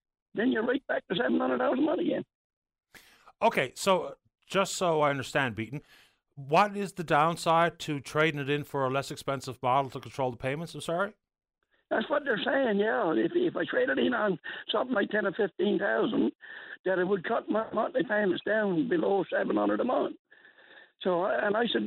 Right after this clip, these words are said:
Speaker 1: I said to him, I said, "That don't make sense." I said, "If, if, you know, if I traded in on something else and the car is, is, is more than what I'm gonna get for it," I said, "then they get to carry the remainder over on the other car that I'm getting."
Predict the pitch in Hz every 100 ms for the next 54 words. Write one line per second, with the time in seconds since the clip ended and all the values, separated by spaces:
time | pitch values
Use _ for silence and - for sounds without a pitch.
0 | 240 190 - 220 226 208 190 - 208 247
1 | - 233 220 202 - 254 247 170 - -
2 | _ - - - - - 196 202 202 190
3 | 240 220 175 - - 233 240 202 220 240
4 | 262 254 196 233 240 226 202 233 220 220
5 | 208 220 175 - - - - - 170 185
6 | 180 214 220 220 196 208 170 165 480 165
7 | 294 311 247 202 233 202 190 190 190 165
8 | 202 170 175 262 - - - - - _
9 | _ - - _ _ _ _ - 196 185
10 | 196 247 240 220 233 - 208 233 208 208
11 | 202 254 220 208 247 226 226 220 214 233
12 | 175 - 262 247 196 180 185 190 214 254
13 | 240 -